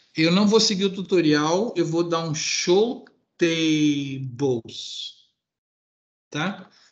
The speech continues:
Show tables. O show tables tá me mostrando que eu tenho uma tabela do Result Blast, que foi como eu, a gente começou.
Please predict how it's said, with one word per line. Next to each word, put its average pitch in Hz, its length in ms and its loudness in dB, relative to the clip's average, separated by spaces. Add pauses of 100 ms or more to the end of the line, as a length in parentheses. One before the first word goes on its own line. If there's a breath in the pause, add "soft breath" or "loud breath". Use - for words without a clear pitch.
Show 214 560 -2
tables. 135 680 -4 (340 soft breath)
O 151 100 2
show 208 300 2
tables 208 440 0
tá 196 140 -4
me 196 100 0
mostrando 147 640 -4
que - 80 -8
eu 151 140 -2
tenho 180 240 -2
uma 165 160 -2
tabela 143 640 -4
do 139 160 -4
Result 147 500 -2
Blast, 131 600 -4
que 160 200 -6
foi 147 220 -6
como 135 260 -6
eu, 131 140 -2
a 131 60 -8
gente 131 200 -6
começou. 135 760 -4